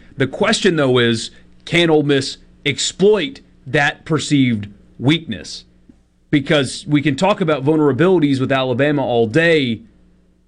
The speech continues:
but they're only vulnerabilities if you can exploit them. And to me, that's the, the key to the game. I, I don't think it's Ole Miss's running backs. I don't think it's Jackson Dart. I don't even think it's Ole Miss's offensive line.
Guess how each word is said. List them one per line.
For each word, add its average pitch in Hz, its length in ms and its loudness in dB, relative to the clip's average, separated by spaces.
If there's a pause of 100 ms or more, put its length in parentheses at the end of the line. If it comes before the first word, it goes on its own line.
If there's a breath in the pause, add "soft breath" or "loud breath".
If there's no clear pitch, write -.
(280)
but 143 360 0 (340)
they're 151 360 2
only 185 260 2
vulnerabilities 165 840 2
if 131 120 -4
you 151 140 0
can 139 220 -2
exploit 131 500 -4
them. 80 260 -12 (1000)
And 113 160 0
to 131 80 2
me, 170 180 2
that's 139 580 -2
the, 123 200 -6
the 120 160 -6
key 175 280 0
to 190 60 0
the 151 100 0
game. 165 600 -2 (300)
I, 143 260 0
I 165 60 2
don't 190 180 -2
think 123 180 -6
it's - 140 -4
Ole 131 140 2
Miss's 120 360 -2
running 190 280 2
backs. 175 280 -2
I 156 60 -2
don't 143 140 0
think 117 160 -4
it's 98 120 -10
Jackson 113 420 -4
Dart. 202 340 2
I 143 80 -4
don't 214 160 0
even 107 120 -4
think 143 140 0
it's 143 100 -2
Ole 156 80 2
Miss's 143 280 -2
offensive 151 420 -2
line. 139 340 -4